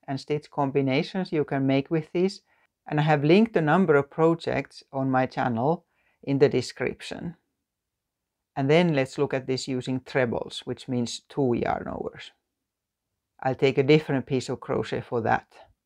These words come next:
Here I have a couple of rows of trebles done, and then let's first look at the front post treble. By the way, I found my crochet hook.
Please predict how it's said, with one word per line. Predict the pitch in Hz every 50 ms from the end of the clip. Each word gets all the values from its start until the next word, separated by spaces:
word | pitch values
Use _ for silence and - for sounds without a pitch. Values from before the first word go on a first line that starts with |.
| _ _ _ _ _ _ _ _ _ _ _ _ _ _ _ _ _ _ _ _ _
Here | _ - 180 196 226 247
I | 254
have | 233 220 202 165
a | 175
couple | - - 175 185 - 240 226 220
of | 196
rows | 160 160 160 156 147 - 151
of | 131 120
trebles | - - - 214 220 220 233 220 208 202 190 - -
done, | - 196 196 185 180 185 202 208 - _ _ _ _ _ _ _ _ _ _ _ _ _ _
and | - 139 143 139
then | 156 156 160 156
let's | 147 147 -
first | - - - 156 165 185 - -
look | 143 -
at | 160 147 -
the | 139 123
front | - - 139 139 - -
post | _ - 131 123 - - -
treble. | - - - 131 123 131 - 151 - - _ _ _ _ _ _ _ -
By | 170 190
the | 196 208
way, | 156 160 165 151 151 -
I | - 147 156 156
found | 156 - - - 185 185 202 214 196 180 - -
my | 147 143 143 143
crochet | - - 175 180 196 202 - 156 131 143
hook. | - -